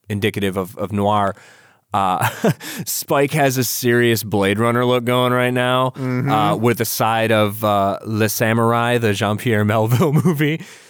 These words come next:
Speaker 2: Let's talk about it for just a moment. Le Samurai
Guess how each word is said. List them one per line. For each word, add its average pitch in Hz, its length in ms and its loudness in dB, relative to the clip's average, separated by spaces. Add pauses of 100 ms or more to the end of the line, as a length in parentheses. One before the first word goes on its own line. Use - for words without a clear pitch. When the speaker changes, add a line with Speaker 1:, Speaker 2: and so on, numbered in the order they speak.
(180)
Speaker 2:
Let's 220 360 -2
talk 175 140 0
about 131 200 2
it 120 100 0
for 123 100 -2
just 117 360 0
a 113 40 -2
moment. 107 480 -2 (180)
Le 123 240 -2
Samurai 143 880 0